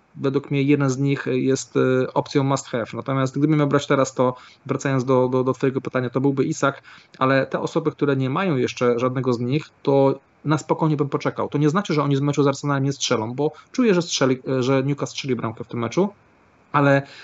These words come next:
zdecydowanie bardziej wolałbym te informacje, które z-, z-, które dostanę jeszcze przed tą kolejką, żeby przed kolejką trzydziestą szóstą dopiero taki transfer kliknąć. Więc te osoby, które mają, tak jak ja, Watkinsa w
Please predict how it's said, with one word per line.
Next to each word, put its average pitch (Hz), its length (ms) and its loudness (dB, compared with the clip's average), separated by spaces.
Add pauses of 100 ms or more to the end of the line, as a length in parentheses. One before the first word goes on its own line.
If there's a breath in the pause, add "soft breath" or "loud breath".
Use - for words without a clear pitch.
(120 loud breath)
zdecydowanie 143 520 0
bardziej 151 380 -2
wolałbym 139 320 -2
te 147 120 -2
informacje, 143 560 -4
które 135 420 -2 (240 loud breath)
z-, 131 180 -6
z-, - 200 -2
które 131 300 4
dostanę 139 380 0
jeszcze 135 200 -2
przed - 180 -8
tą 135 120 -4
kolejką, 131 500 0
żeby 147 380 2
przed 175 220 -4
kolejką 151 320 2
trzydziestą 143 300 -2
szóstą - 260 -8
dopiero 127 280 -2
taki 123 200 -8
transfer 120 400 -6
kliknąć. 113 380 -6
Więc 131 180 0
te - 80 0
osoby, 156 300 2
które 143 180 -4
mają, 135 320 0
tak 127 100 -8
jak 123 160 -4
ja, 131 240 2 (240 loud breath)
Watkinsa 147 680 0
w 127 120 -6